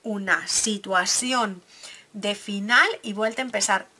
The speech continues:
La situación que tú tenías sale a tu favor. Muere, termina la situación difícil,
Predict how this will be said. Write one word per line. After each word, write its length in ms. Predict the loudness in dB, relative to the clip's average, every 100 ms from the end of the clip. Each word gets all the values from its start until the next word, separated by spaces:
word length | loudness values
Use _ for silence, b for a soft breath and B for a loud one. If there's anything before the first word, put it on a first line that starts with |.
| _
La 200 | -4 -2
situación 480 | -2 -2 0 0 -2
que 100 | -4
tú 140 | -4
tenías 440 | -4 -4 0 2 4
sale 320 | 6 4 4
a 140 | 0
tu 120 | -2 -8
favor. 540 | -2 0 2 0 0 b b b b b b _ _ _ -20 _
Muere, 840 | -8 -6 0 4 6 6 4 2 0 -10 B B B B B B B -2
termina 920 | 0 0 -2 -4 -2 -2 2 6 6 4
la 140 | 0 0
situación 960 | 0 -2 -4 -4 0 0 0 -2 -6
difícil, 960 | -6 -8 -4 2 2 2 -2 -6 -10